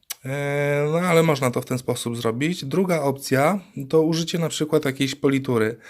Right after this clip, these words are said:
Tak jak się poleruje na przykład, e, lakiery samochodowe, to one też po polerowaniu, to też w podobny sposób się odbywa, że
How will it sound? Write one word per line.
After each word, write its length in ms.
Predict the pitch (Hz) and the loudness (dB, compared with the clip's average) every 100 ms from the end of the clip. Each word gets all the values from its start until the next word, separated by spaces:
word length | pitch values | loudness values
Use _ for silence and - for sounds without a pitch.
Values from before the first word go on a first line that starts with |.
| - - | -20 -12
Tak 180 | 139 135 | -10 -8
jak 120 | 131 | -6
się 120 | 139 | -4
poleruje 440 | 135 147 139 151 143 | 2 2 4 2 2
na 120 | 135 | -2
przykład, 600 | - 135 143 135 131 - | -4 -2 0 0 0 -4
e, 220 | 127 127 | -4 -2
lakiery 320 | 127 127 147 | -2 0 0
samochodowe, 720 | 127 127 123 127 117 110 123 | 0 -4 -4 -4 -4 -2 -2
to 100 | 147 | -2
one 160 | 135 127 | -2 -2
też 140 | 127 | -4
po 120 | 131 123 | -6 -2
polerowaniu, 760 | 123 120 117 117 113 113 123 - - _ - | 0 2 2 0 -2 -2 -4 -8 -20 _ -8
to 100 | 123 | -4
też 180 | 123 | -4
w 60 | - | -2
podobny 340 | 117 117 117 | 0 2 0
sposób 380 | 117 120 113 113 | -2 -6 -6 -8
się 200 | - 113 | -6 -6
odbywa, 440 | 113 117 117 117 113 | -6 -4 -4 -2 -2
że 240 | 113 | -4